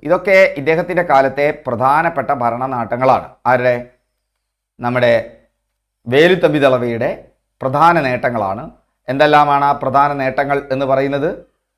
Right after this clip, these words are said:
വേമ്പനാട്ട് കായലിലെ പ്രസിദ്ധമായ പാതിരാമണൽ ദ്വീപ് കൃഷിയോഗ്യമാക്കുന്നു, സഞ്ചരിക്കുന്ന കോടതികൾ സ്ഥാപിക്കുന്നു, കൊല്ലത്ത് ഹജൂർ കച്ചേരി സ്ഥാപിക്കുന്നു. ഇങ്ങനെ വിജയകരമായി അദ്ദേഹം ഭരണം കൊണ്ടുപോവുകയാണ്.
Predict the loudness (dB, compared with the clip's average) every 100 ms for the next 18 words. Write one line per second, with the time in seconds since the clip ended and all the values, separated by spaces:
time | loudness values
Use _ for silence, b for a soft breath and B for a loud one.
0 | _ _ _ _ _ 2 4 4 2 2
1 | 2 2 2 0 -2 -4 -6 _ _ _
2 | -8 -6 -2 -2 0 4 4 4 2 2
3 | 2 2 0 -2 -4 -4 -6 -8 -10 -4
4 | -2 0 -2 -2 -6 -10 -14 -18 -20 _
5 | _ _ _ _ _ -2 0 0 -2 -4
6 | -6 -2 0 0 -2 -4 -2 -2 -2 -10
7 | -12 -14 -18 _ _ _ -2 2 2 2
8 | 2 -2 -4 _ _ _ _ 0 2 2
9 | 2 0 0 -2 -2 -8 -2 -2 -4 -10
10 | -6 -4 -2 -4 -10 -20 _ -10 -4 2
11 | 2 4 2 4 4 4 2 2 0 0
12 | 2 2 0 0 0 0 0 0 0 -4